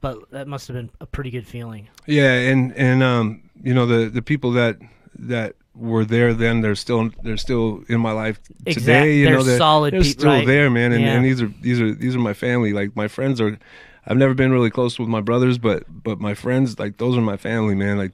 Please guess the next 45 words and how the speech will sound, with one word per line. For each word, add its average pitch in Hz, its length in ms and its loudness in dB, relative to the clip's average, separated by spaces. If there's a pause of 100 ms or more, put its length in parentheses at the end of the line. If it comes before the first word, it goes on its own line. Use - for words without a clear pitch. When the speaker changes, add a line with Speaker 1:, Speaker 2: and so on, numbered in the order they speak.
(140)
Speaker 2:
these, 110 240 -8
these 113 180 -8
guys 113 220 -2
have 110 100 -6
been 113 180 0
there 110 120 0
since 107 200 -6
day 110 140 -2
one, 113 220 0
and 107 100 -2
I 101 80 -6
could - 160 -18
call 110 240 -10
them 110 120 -8
today. 117 360 -6 (480)
Doesn't 110 200 -2
matter 104 200 0
what 104 160 -4
I 101 80 0
need. 110 300 2 (260)
And, 104 240 0
uh, 101 260 -2 (100)
you 104 180 -6
know, 104 120 -2
they 101 100 -2
would 95 160 -6
be 117 120 0
there. 101 220 2 (840)
But 110 320 0
so 113 300 0 (460)
when 131 180 4
I 123 80 2
started 165 400 0
getting 135 240 2
in 123 100 2
and, 113 120 0
and 104 200 -2
speaking 143 380 -2
to 117 120 -6
these 110 160 0
schools, 135 320 0
and, 104 160 -2
and 110 280 -6
I 110 100 -4
knew, 135 460 2